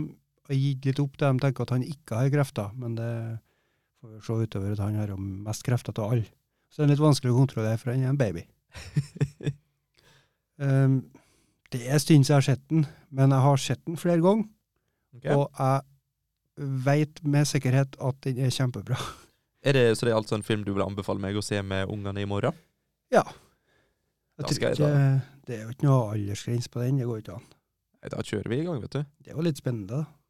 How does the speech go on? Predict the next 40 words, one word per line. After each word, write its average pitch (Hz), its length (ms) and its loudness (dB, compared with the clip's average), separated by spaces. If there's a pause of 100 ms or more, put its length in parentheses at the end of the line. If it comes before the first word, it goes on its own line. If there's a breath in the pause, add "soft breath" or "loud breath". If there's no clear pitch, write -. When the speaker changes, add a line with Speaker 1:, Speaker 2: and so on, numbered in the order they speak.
Speaker 2:
Ja. 143 140 0 (280)
Speaker 1:
Ja. 117 80 -20 (440)
Speaker 2:
Ja, 147 60 -4
men 131 120 -6
spesielt 127 380 -6
når 104 100 0
det 95 120 -2
er 135 100 4
en 120 100 -4
film 127 180 -6
som 113 140 -8
er 113 80 -2
så 113 120 0
høyt 113 240 -4
oppe 104 120 -6
på 110 140 -2
din 104 180 -4
topp - 240 -10 (140)
ti, 110 260 -4
eh, 95 240 2
superheltfilmliste 104 1400 -2
ever. 113 380 4 (580 soft breath)
Speaker 1:
Ja. 160 180 2 (120)
Speaker 2:
Eh, 151 240 2
så 143 180 -6
da, 117 160 2
da 120 140 2
må 120 180 0
den 165 120 -2
jo 95 40 -4
være 101 140 0
bra. 220 100 8 (240)
Speaker 1:
Og 156 160 0
jeg 170 460 2 (420)
er 160 240 2
ikke - 240 -2
så 175 160 -2
glad 131 360 2
i 156 80 -4
animert 131 800 -2